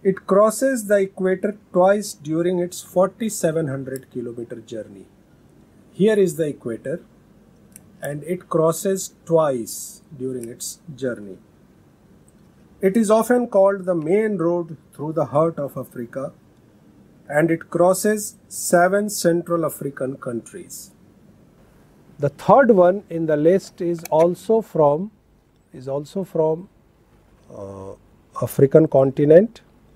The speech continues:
and this is the Nile River. This is the Nile River, you see. It starts from Lake Victoria, somewhere here in Lake Victoria,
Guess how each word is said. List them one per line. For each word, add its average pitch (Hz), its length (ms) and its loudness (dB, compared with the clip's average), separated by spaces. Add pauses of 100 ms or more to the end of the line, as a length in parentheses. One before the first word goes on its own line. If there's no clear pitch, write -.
(480)
and 139 480 4
this 196 240 8
is 208 220 6
the 151 140 0
Nile 147 340 2
River. 127 460 -4 (1080)
This 147 160 -10
is 180 160 2
the 147 100 6
Nile 123 300 2
River, 110 340 -6 (800)
you 123 140 -4
see. 151 300 2 (4000)
It 190 220 10
starts 233 420 8
from 202 280 8
Lake 202 220 8
Victoria, 170 760 6 (600)
somewhere 147 480 2
here 139 240 6 (120)
in 143 120 -4
Lake 143 240 0
Victoria, 131 580 6